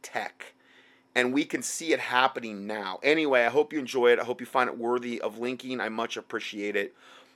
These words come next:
But I'm not sure if it's up to your caliber of the other articles you feature. Oh, it's totally up to,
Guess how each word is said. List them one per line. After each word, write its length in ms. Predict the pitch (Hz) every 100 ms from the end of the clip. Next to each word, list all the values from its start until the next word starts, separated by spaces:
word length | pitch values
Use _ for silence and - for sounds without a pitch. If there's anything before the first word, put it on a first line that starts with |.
| _
But 120 | 127
I'm 140 | 123 123
not 240 | 135 135
sure 200 | - 147
if 80 | 127
it's 120 | 113
up 140 | 123 -
to 40 |
your 100 | 120
caliber 440 | - 120 123 113
of 80 | 107
the 180 | 107 107
other 200 | 104 104
articles 340 | 107 107 104
you 60 | 101
feature. 240 | - 107 -
Oh, 140 | 104
it's 140 | 107
totally 420 | - - 131 117 98
up 100 |
to, 100 | -